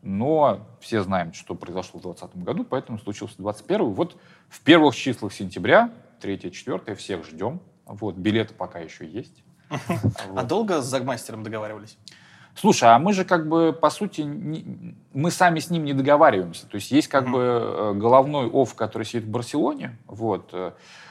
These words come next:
Speaker 1: а, с ребятами. И мы, по сути, э, ну, как франшиза. То есть мы
Speaker 2: Мгм.
Speaker 1: платим им определённое роялти. Они говорят:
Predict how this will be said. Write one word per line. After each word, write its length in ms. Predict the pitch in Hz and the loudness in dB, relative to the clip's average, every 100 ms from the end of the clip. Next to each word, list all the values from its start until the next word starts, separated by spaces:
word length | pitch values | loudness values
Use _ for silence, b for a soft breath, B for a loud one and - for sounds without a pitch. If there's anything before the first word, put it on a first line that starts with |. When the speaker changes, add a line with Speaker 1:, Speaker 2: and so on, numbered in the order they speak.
| B | B
Speaker 1:
а, 420 | - 95 92 92 90 | -2 2 4 4 0
с 120 | - | -4
ребятами. 520 | 113 123 104 - 90 | 0 2 2 0 -10
И 200 | 87 107 | -6 -4
мы, 120 | 147 | -4
по 140 | 226 143 | 0 0
сути, 560 | - 185 - 139 123 104 | 0 -4 0 2 2 0
э, 360 | 101 101 95 90 - _ _ _ _ _ - | -2 0 0 -2 -10 _ _ _ _ _ -8
ну, 140 | 135 | -6
как 160 | 131 147 | -2 -2
франшиза. 560 | 139 139 123 151 107 90 | 4 4 4 2 2 -2
То 120 | 95 | -8
есть 200 | 87 - - | -8 -10 -10
мы 260 | 107 127 123 | -6 -4 -4
Speaker 2:
Мгм. 200 | 131 110 | -6 -8
Speaker 1:
платим 460 | - 127 160 - 104 | 2 6 6 2 -4
им 120 | 110 | -2
определённое 640 | 92 - 101 110 110 98 98 | -2 -4 -4 -2 -2 -2 0
роялти. 500 | 165 233 214 151 131 - b b b | 2 2 -2 -8 -10 -12 b b b
Они 200 | 110 120 | -4 -2
говорят: 220 | 113 107 | 0 -2